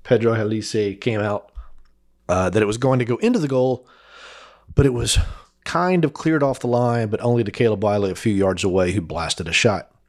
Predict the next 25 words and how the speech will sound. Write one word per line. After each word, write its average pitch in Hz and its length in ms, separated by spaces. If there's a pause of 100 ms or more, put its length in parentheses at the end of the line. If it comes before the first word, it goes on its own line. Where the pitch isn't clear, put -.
(160)
And 135 160
then, 139 140
as 165 180
was 190 140
the 160 100
case 143 300
many, 170 360
many 143 380
times 113 460
last 110 260
season, 90 400 (380)
but 107 420
only 123 300
the 104 160
third 123 380
time 101 380
this 107 140
season, 87 440 (420)
Atlanta 113 360
United 107 380
quickly 110 320
gave 101 240
up 101 140
a - 20
goal. 80 320